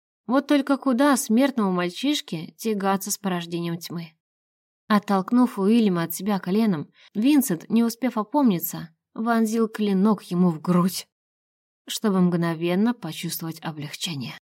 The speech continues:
Сердце бешено колотилось в груди, гоняя без того перенасыщенную адреналином кровь по венам. Теплый солоноватый аромат чужой крови.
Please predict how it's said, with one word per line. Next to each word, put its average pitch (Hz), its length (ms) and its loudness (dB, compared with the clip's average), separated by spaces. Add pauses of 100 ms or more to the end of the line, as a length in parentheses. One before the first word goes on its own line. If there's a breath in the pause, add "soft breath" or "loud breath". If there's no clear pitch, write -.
(1000)
Сердце 214 460 2
бешено 196 460 2
колотилось 190 520 0
в 185 60 -4
груди, 185 460 0
гоняя 185 400 -2
без 170 260 -4
того 190 360 -2
перенасыщенную 175 800 -4
адреналином 170 680 0
кровь 170 260 -6
по 175 140 -6
венам. 160 420 -8 (800)
Теплый 240 460 0
солоноватый 208 800 -2
аромат 196 600 -2
чужой 196 340 -8
крови. 185 500 -10